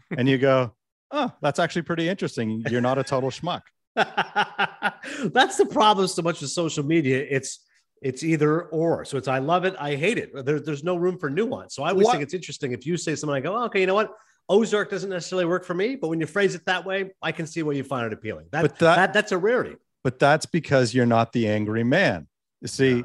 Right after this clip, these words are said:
Speaker 1: so much of social media, especially Twitter, is the angry man.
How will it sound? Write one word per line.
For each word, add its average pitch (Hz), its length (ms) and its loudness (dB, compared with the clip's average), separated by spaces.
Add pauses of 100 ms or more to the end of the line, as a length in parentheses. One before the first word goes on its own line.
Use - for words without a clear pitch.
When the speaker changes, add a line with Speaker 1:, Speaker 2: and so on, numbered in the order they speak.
(200)
Speaker 1:
so - 260 2
much 175 300 0
of 135 240 0
social 131 480 0
media, 123 340 0
especially 107 540 -6
Twitter, 123 440 -2
is 92 160 -4
the 101 140 -4
angry 101 320 -4
man. 95 480 -4